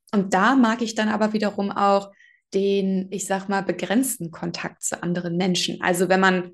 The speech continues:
an jemandem vorbeigeht und Platz macht und mir lächelt jemand zu und bedankt sich total lieb, das gibt mir dann auch ganz viel Kraft. Genau. Ja,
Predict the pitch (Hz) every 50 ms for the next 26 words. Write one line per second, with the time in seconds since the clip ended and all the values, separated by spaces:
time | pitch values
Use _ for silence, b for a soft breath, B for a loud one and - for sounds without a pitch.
0 | _ - - 196 185 190 190 190 - - - 185 175 180 185 202 214 214 220 208
1 | 202 - - 180 - - 190 202 - - - 196 185 185 185 - 175 180 185 175
2 | 180 175 - 175 180 190 190 185 202 196 185 190 190 185 185 180 185 185 - -
3 | 233 220 180 190 - 185 180 - 185 190 208 208 - - 196 185 - - 190 -
4 | 202 196 190 180 180 185 190 190 190 B B B B B B B - 175 - 214
5 | - - 233 220 - 202 190 - - - - - 170 - - 170 170 170 - -
6 | 180 180 180 - - - - - - _ _ _ _ _ _ _ _ _ _ _
7 | _ _ _ _ _ _ _ - - - - - 208 185 175 170 170 165 160 165
8 | B B B B B B B B B B B B B B B B B B _ _
9 | _ - 262 226 175 160 - - -